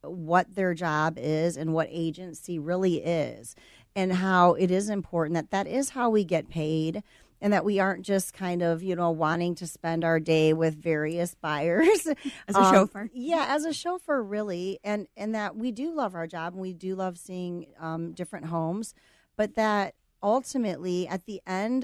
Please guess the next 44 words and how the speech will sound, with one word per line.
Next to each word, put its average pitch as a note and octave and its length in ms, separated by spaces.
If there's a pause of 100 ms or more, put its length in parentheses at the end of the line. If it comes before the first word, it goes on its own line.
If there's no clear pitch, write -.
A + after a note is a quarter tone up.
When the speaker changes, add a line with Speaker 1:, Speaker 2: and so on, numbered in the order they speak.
Speaker 1:
of F3+ 140
a F3+ 60
closing F#3+ 600
is D#3 180
when F3+ 340
we F#3+ 280
actually D#3+ 480
were D#3+ 240
to - 140
get D#3 200
paid. D3 440 (480)
So A#3 480 (680)
it B3 140
doesn't C4 300
come A#3+ 160
out G#3+ 160
of A3+ 100
the F#3+ 80
buyer's E3 400
pocket. F3 460
It G#3 100
really G#3 240
comes A3 260
out D#3 160
of F#3 120
the A3+ 80
seller's A#3 440
pocket. A#2 600 (420)
But G3+ 260
the G#3 100
buyer F#3+ 520
does G3 380
have F#3 260
an A3+ 100
obligation E3 960
to - 180
that F3+ 320
agent F3 640
who F#3+ 200
is F#3 200
showing G#3 500
property G#3 520
to E3 180
them, D#3+ 320